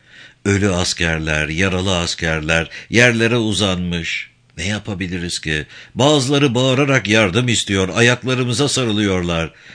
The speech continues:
Ama biz onları silkeleyip kurtuluyor, gene koşuyoruz. Artık birbirimizi bile tanımaz olduk. Aslında hissiz, duygusuz ölüleriz biz. Bir hile, korkunç bir büyü marifeti bizi ayakta tutuyor.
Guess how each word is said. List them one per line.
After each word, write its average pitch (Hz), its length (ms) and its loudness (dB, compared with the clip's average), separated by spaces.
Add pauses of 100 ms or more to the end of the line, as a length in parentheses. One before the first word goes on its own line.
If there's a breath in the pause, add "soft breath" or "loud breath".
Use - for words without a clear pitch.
(160 loud breath)
Ama 160 240 4
biz 165 160 2
onları 156 360 2
silkeleyip 143 640 0
kurtuluyor, 127 560 0
gene 131 360 2
koşuyoruz. 87 800 -4 (720 soft breath)
Artık 80 440 -6
birbirimizi 127 640 0
bile 135 160 0
tanımaz 95 440 -2
olduk. 85 420 -2 (360 loud breath)
Aslında 151 500 2
hissiz, 131 720 0
duygusuz 131 680 0
ölüleriz 113 680 0
biz. 80 280 -6 (340 loud breath)
Bir 147 240 6
hile, 147 440 4
korkunç 143 520 0
bir 135 240 2
büyü 139 200 4
marifeti 123 640 -2
bizi 107 220 0
ayakta 95 440 2
tutuyor. 85 480 -2